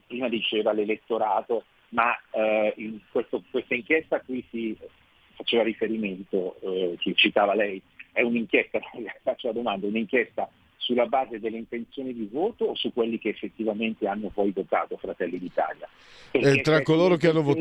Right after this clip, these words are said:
Speaker 2: votato, ed è comparata
Speaker 1: che hanno votato, eh beh, ma non sono mica il venti per cento però,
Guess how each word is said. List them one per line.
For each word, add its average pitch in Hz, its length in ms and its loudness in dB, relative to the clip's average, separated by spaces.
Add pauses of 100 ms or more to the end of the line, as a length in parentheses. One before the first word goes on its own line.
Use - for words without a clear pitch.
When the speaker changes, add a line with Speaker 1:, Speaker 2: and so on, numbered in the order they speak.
(100)
Speaker 2:
votato, 104 360 2
ed 123 360 4
è 147 80 6
comparata 143 640 4
Speaker 1:
che 147 120 4
hanno 160 160 8
votato, 240 360 0
eh - 100 0
beh, 127 200 2
ma 113 80 -4
non 107 180 -4
sono 117 240 -2
mica 117 220 0
il 107 100 0
venti 107 280 -4
per 98 200 -10
cento 110 460 -2
però, 92 360 -4